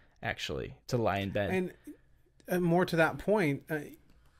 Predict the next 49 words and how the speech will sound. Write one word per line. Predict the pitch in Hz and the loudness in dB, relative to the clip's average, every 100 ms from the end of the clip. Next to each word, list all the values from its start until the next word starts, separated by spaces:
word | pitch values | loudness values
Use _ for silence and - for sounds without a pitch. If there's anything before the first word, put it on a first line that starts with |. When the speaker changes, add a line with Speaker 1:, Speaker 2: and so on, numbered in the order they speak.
| _ | _
Speaker 2:
there's | 190 151 156 143 | -8 4 6 8
also | 151 156 | 6 4
an | 160 | 0
option | 139 165 - | -2 -4 -4
to | 170 | -4
just, | 165 - | -4 -4
like, | 165 | -4
sit | - 151 | -4 -4
down | 160 165 | -2 -2
and | 156 | 0
have | 156 151 | -2 -4
some | 139 | -6
soup. | - - 240 | -4 -4 -4
He | - 147 | 0 0
has | 165 190 180 | 4 2 2
Speaker 1:
Mm-hmm. | 190 180 226 | 6 6 6
Speaker 2:
someone | - 208 160 | 6 6 8
living | 156 262 143 | 8 8 6
there | 117 69 - - - - | 2 -4 -14 -20 -20 0
who, | 196 180 156 151 - - - | 6 8 6 2 -6 -18 -12
you | 196 202 | -2 4
know, | 175 | 6
you've | 147 202 233 | 6 6 6
been | 170 139 | 6 6
gone | 117 139 202 196 | 4 6 6 4
for | - 131 | 4 2
a | |
month, | 113 110 107 131 - - - - | 2 -2 -6 -10 -18 -20 -20 -12
but | 139 151 139 131 | 2 6 6 4
it, | - 190 - | 0 -4 -4
someone | - 170 190 175 | 0 2 4 4
has | 170 | 4
been, | 147 165 | 4 4
like, | 151 | 2
anticipating | 156 135 - 175 185 180 175 170 | 2 0 2 0 2 4 4 4
your | 165 | 4
return | 139 127 196 190 160 147 | 2 0 -2 0 0 0
and | - 131 | 0 0
left | 127 151 - | 2 0 -4
some | - - 139 135 127 - | -4 0 2 2 0 -2
soup | - - 208 208 | -6 -2 -2 -2
on | 151 | 0
the | 139 | 0
stove | - 156 202 - | 0 2 2 0
for | 139 | 0
you | 127 | 4
Speaker 1:
Yeah. | 127 | 6
Speaker 2:
that | 139 - 131 | 6 4 4
day | 175 143 117 | 4 4 0